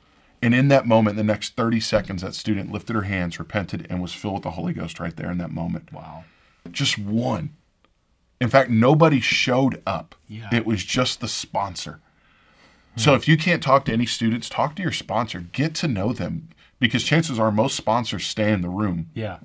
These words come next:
Speaker 1: when you're there. Get to know that sponsor. And that's what happened. And in this situation, afterwards, the student calls her mom. She goes, "Mom, I,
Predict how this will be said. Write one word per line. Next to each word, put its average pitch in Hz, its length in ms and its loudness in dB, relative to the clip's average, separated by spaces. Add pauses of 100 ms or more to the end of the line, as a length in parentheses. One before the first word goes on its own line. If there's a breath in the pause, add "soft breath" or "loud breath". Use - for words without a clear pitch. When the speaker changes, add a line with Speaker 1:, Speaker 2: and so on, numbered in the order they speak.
(140)
Speaker 1:
when 104 160 0
you're 107 100 4
there. - 120 2 (320 loud breath)
Get 160 200 8
to 185 100 -2
know 131 220 2
that 98 220 -2
sponsor. 107 540 -6 (420 loud breath)
And 110 160 4
that's 123 220 2
what 123 120 -2
happened. 104 340 -2
And 101 120 -2
in 113 100 2
this 127 160 -2
situation, 107 680 -2 (340 loud breath)
afterwards, 113 520 2
the 98 80 -6
student 113 340 -2
calls 92 220 2
her 98 60 -6
mom. 101 180 -2
She - 100 -10
goes, 104 180 -8
"Mom, 107 200 -4
I, - 120 -6